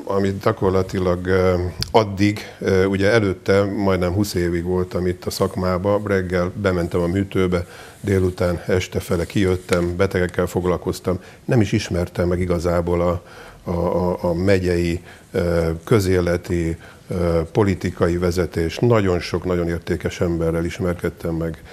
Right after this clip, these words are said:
ez alatt a négy év alatt. Ez volt a fő hozadéka ennek a négy évnek.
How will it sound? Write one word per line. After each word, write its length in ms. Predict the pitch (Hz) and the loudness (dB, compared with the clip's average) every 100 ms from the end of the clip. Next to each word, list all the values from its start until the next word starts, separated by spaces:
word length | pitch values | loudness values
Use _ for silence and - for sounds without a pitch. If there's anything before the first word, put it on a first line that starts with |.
| - - | -20 -10
ez 160 | 87 | -4
alatt 280 | 87 85 82 | -2 -2 -4
a 40 | 82 | -4
négy 260 | 85 82 | -2 -2
év 180 | 82 82 | -4 -4
alatt. 340 | 82 82 - | -2 -4 -2
Ez 180 | - 87 | -2 -2
volt 240 | 85 85 92 | -2 -2 -2
a 60 | |
fő 180 | - 92 | -2 -2
hozadéka 640 | 85 82 85 82 80 - | -2 -2 -4 -4 -6 -6
ennek 240 | 85 82 82 | -6 -6 -6
a 60 | |
négy 220 | 85 82 82 | -6 -6 -6
évnek. 280 | 80 82 | -8 -10